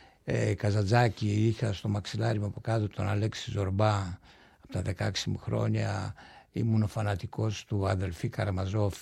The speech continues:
του Ντοστογεύσκη, το οποίο θεωρώ και το αριστούργημά του, εν πάση περιπτώσει, το έχω διαβάσει πέντε-έξι φορές.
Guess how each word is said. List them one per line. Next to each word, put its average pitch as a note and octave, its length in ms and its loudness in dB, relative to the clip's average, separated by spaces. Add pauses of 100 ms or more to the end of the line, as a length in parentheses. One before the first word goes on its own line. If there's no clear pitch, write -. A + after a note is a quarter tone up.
(200)
του G2 460 -2
Ντοστογεύσκη, G2 1200 -2 (460)
το C#3 60 -2
οποίο C#3 200 0
θεωρώ B2+ 300 0
και A#2 120 -2
το - 120 -4
αριστούργημά G#2+ 640 0
του, G2+ 100 -6
εν G2 80 -2
πάση F2 220 -4
περιπτώσει, F#2 440 -6
το A#2+ 80 -8
έχω G2 80 -6
διαβάσει F#2+ 300 -6
πέντε-έξι F#2+ 420 -4
φορές. A2+ 400 -4